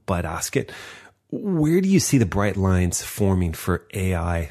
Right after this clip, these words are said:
liabilities? Do we address this via tort law and a broad sense of duty of care by all manner of stakeholders? Uh, that means creators, distributors, marketers, users, et cetera, who could be found liable or even negligent of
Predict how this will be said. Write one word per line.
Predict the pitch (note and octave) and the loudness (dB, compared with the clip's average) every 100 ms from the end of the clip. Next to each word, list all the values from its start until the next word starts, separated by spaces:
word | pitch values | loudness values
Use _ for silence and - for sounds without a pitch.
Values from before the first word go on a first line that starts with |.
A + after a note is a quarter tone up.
| - | -6
liabilities? | F2+ F2 D#2 E2 D#2+ D#2 - | -2 -2 0 -4 -4 -10 -4
Do | - | -2
we | A2+ A2 | 2 2
address | F2+ G#2 F2 | 2 -2 -2
this | - G2 | -4 -4
via | F2 F#2+ G2 F2+ E2+ - - - - _ _ | -2 0 2 2 0 -6 -20 -20 -20 _ _
tort | - B2 A#2+ | -2 0 2
law | B2+ B2 A#2+ - _ | 2 2 0 -8 _
and | G#2+ G#2 | 0 0
a | |
broad | D#2 G2+ G#2+ G#2 | 2 2 2 2
sense | - G2 - | 0 0 2
of | F#2+ D#2+ D#2 D#2+ | 0 0 -10 -2
duty | G#2 G#2 F#2 | 2 2 2
of | F2 - | 0 -4
care | - F#2 G2+ A2 - _ G2 | -8 -4 -4 -6 -10 _ -4
by | G2 F#2 | -2 -2
all | - G2 F#2+ F#2+ | -2 0 2 0
manner | - G2+ F#2+ F#2+ G2 F#2+ | 0 -2 -2 -2 -2 -2
of | G2 F2+ E2+ | -4 -4 -6
stakeholders? | - - F2 - F#2+ F#2+ F#2 - - - - - - | -8 -4 -4 -2 -4 -4 -6 -10 -14 -18 -20 -20 -18
Uh, | - - | -14 -8
that | G2 F#2 | -6 -6
means | F#2+ F2+ - | -6 -6 -6
creators, | - A#2 G#2+ F2 D#2+ | 0 4 4 2 0
distributors, | - - G#2+ F2+ - - F#2 | -6 -4 -2 -2 -8 -10 -2
marketers, | G#2 G2+ - - - | -2 0 -6 -8 0
users, | A#2+ A#2 E2+ C#2+ | 2 4 0 -4
et | E2+ | -4
cetera, | - F#2+ A2 G2 | -2 0 0 0
who | G2+ | 0
could | - - | -4 -6
be | F2+ | -6
found | - G2 E2 | -2 0 0
liable | F2 F2+ G2 F2 - - - - | 0 2 2 0 -4 -16 -18 -4
or | - | 2
even | C3+ A#2+ | 4 6
negligent | A2 A2+ G#2+ F2 E2+ - - | 4 4 2 0 -4 -8 -6
of | F2 | -8